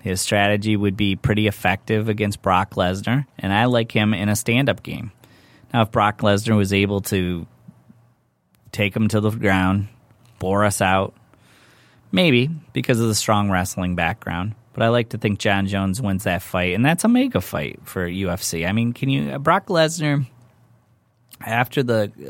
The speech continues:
uh, Randy Couture's, after the Tito Ortiz's, after, um, that,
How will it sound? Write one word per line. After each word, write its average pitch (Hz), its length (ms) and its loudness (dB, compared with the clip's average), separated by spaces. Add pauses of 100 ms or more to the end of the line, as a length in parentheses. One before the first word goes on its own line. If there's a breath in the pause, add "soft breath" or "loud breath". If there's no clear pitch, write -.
uh, 98 220 -2
Randy 113 400 2
Couture's, 123 580 2
after 98 280 0
the - 100 -10
Tito 110 320 0
Ortiz's, 123 720 0 (520 loud breath)
after, 101 800 -2
um, 98 760 -4 (580)
that, 123 480 2